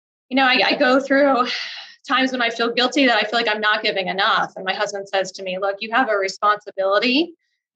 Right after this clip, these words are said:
to give what you can and to build this business up so that one day you can give as much as you dream of giving. But if you give it all now, then you're not gonna have anything to put back into the company. You're not gonna be able to grow the company the size that you want it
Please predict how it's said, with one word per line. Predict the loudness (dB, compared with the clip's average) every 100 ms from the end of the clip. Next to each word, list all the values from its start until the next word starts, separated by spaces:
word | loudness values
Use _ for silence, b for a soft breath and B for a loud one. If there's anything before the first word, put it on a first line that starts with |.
| _ -4
to | 2 2 2 0
give | 0
what | 2 0
you | -2
can | 0 0 0 -4 -8 -6
and | -4
to | -4
build | 0 0
this | 0 -4
business | -4 -2 -2 0
up | 0 -2
so | -2 0
that | 0
one | 0 -2
day | -2 -2
you | -6
can | -8 -8 -2
give | 0 0
as | -2
much | -4 -4 -4
as | -8
you | -12 -16 -18
dream | -10 -8
of | -6
giving. | -4 0 0 -2 -6 _ _ _ _ _
But | -2
if | -2 0
you | -2 0
give | 0 2
it | 4
all | 4 4
now, | 2 4 4 4 0
then | -2
you're | 0
not | 0 0
gonna | 0
have | 0 0
anything | 0 -2 0 -2
to |
put | -2 -4
back | -2 -2
into | -2
the | -2
company. | -2 0 0
You're | 2
not | 0 0
gonna | -2
be |
able | -2 -4
to | -6
grow | 0 2 2
the | 2 -2
company | -4 -4 -6
the | -8
size | -4 0 2 2 -2 -8
that | -14
you | -10
want | -4 -4
it | -4